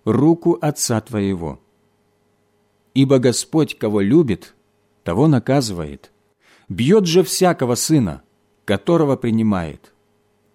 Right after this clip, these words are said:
Если вы терпите наказание,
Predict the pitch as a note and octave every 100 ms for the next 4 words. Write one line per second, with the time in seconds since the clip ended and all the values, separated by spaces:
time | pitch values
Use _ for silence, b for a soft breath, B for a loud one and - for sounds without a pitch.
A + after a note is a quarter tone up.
0 | _ _ _ _ _ _ _ - F#2 B2
1 | A3 - F#3+ E3+ F3+ F3 E3+ D#3 A#2+ G#2+
2 | F2 G#2 G2 G2+ G2 A#2+ F3+ D#3 E2 C#2+